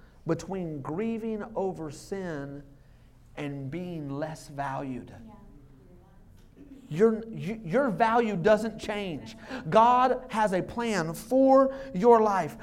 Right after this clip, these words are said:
Speaker 1: I don't know if you know much about Jonathan Edwards, but Jonathan Ed-, Edwards was a father of the Great Awakening that happened here in America.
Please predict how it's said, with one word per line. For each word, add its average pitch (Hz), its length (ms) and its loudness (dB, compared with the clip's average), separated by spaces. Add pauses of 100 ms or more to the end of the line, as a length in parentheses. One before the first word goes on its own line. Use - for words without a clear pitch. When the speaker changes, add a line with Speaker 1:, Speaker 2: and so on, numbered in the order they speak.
(140)
Speaker 1:
I 262 100 4
don't 302 100 2
know 269 120 4
if 196 140 -2
you 185 240 -2 (920)
know 202 240 2
much 190 240 -2
about 156 240 -2
Jonathan 156 380 -4
Edwards, 127 500 -8 (1120)
but 151 220 2
Jonathan 214 400 4
Ed-, 175 320 0
Edwards 151 360 -2
was 139 140 -4
a 139 60 -4
father 156 440 2
of 139 160 -4
the 147 60 -6
Great 139 220 -2
Awakening 135 500 -6 (680)
that 147 100 2
happened 139 380 -6
here 143 260 0
in 143 140 -6
America. 131 360 -6